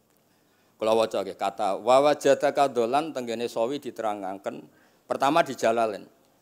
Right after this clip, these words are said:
"Amma anta alaihi minas syariah." Engkau itu tidak tahu syariat apa yang harus Anda ikuti, karena di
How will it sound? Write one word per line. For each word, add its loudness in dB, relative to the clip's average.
"Amma 2
anta 2
alaihi 0
minas -4
syariah." -6
Engkau 4
itu -2
tidak -2
tahu 0
syariat 0
apa 2
yang 2
harus -6
Anda -2
ikuti, -6
karena 2
di -4